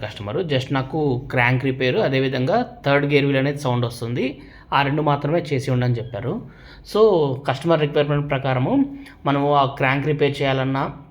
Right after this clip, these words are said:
and గేర్ వీల్ వేయాలన్నా కంప్లీట్గా ఇంజిన్ అయితే డౌన్ చేయాలి. కానీ చాలామంది అడుగుతుంటారు, like, ఫుల్ ఇంజిన్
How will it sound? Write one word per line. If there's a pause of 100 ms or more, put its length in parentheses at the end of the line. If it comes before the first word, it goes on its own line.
(300)
and
గేర్
వీల్
వేయాలన్నా (120)
కంప్లీట్గా (180)
ఇంజిన్
అయితే
డౌన్
చేయాలి. (120)
కానీ (680)
చాలామంది
అడుగుతుంటారు, (120)
like, (260)
ఫుల్
ఇంజిన్